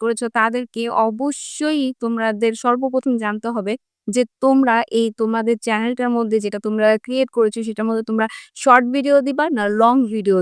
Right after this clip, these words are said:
দিবা। আসলে আমরা যে হুটহাট করেই দেখা গেছে যে আজকে একটা লং ভিডিও দিলাম, আর এরপরে থেকে শর্ট ভিডিও দিলাম, কালকে একটা লং ভিডিও দিলাম, এরপরে থেকে দুই তিনটা শর্ট দিয়ে দিলাম, এরপর লং দেওয়া আমরা মাসের পর মাস বন্ধ করে দিলাম, শর্টই দিতে থাকলাম। তখন দেখা গেছে যে হঠাৎ করেই যেমন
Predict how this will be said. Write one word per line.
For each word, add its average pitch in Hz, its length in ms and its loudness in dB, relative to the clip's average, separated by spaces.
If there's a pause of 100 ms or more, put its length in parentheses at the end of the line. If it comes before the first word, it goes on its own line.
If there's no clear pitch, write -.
দিবা। 165 180 -2 (360)
আসলে 285 360 2
আমরা 269 180 0
যে 277 120 0
হুটহাট 294 360 -2 (120)
করেই 233 260 2
দেখা 254 220 -2
গেছে 254 240 -2
যে 247 40 0 (140)
আজকে 262 300 -2
একটা 269 140 -4 (140)
লং 240 80 2 (100)
ভিডিও 254 240 -2
দিলাম, 277 200 2 (360)
আর 220 100 4 (220)
এরপরে 262 400 2
থেকে 262 240 -6
শর্ট 240 240 2
ভিডিও 247 240 2
দিলাম, 240 200 2 (140)
কালকে 240 280 0
একটা 254 200 -2
লং 233 80 0 (100)
ভিডিও 240 200 0
দিলাম, 240 180 -2 (100)
এরপরে 233 260 -2
থেকে 240 200 -4
দুই 247 160 -2
তিনটা 240 180 -2 (100)
শর্ট 220 180 0 (100)
দিয়ে 247 120 -2 (100)
দিলাম, 226 200 2 (320)
এরপর 262 220 4 (100)
লং 233 100 8 (140)
দেওয়া 233 240 6
আমরা 233 140 -2 (120)
মাসের 220 260 -2
পর 226 160 -2
মাস 233 100 -2 (100)
বন্ধ 233 140 0 (100)
করে 226 200 2
দিলাম, 220 200 0 (180)
শর্টই 226 380 2
দিতে 226 260 0
থাকলাম। 226 280 0 (360)
তখন 285 240 4 (100)
দেখা 285 200 2
গেছে 254 180 4 (100)
যে 247 60 0 (120)
হঠাৎ 247 320 0 (100)
করেই 262 300 0
যেমন 226 220 0